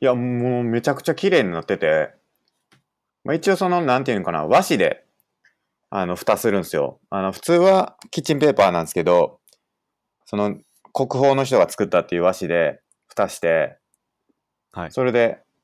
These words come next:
Speaker 1: あの、やってたんですけど、その和紙にはちょっと、なんていうか、白カビみたいなのが生えてたんですけど、それをこう、ペリってこう、剥がしたら、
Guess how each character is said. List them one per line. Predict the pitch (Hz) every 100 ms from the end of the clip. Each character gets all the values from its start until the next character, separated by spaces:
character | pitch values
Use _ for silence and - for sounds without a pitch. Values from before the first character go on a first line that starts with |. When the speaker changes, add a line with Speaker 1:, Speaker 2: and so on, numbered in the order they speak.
| _ _
Speaker 1:
あ | 90 85
の、 | 80 80
や | 82
っ |
て | 92
た | 85
ん | 78
で |
す |
け | -
ど、 | 80
そ | 120
の | 123
和 | 175
紙 | - 147
に | 127
は | 139
ち | 107
ょ | 120
っ |
と、 | - 82
な | 85
ん |
て | 80
い |
う |
か、 | -
白 | - 98
カ | 101
ビ | 92
み | 98
た | 98
い | 82
な | 78
の |
が | 76
生 | 85
え | 82
て |
た | - 85
ん |
で |
す | 76
け | 80
ど、 | 78 76 - _ _ _ _ _ _ _ _
そ | -
れ | 135
を |
こ | 123 131 - _
う、 |
ペ | -
リ | 117
っ | 135
て | 104
こ | - 78
う、 |
剥 | 85
が | 92 92
し | -
た | -
ら、 | 90 123 -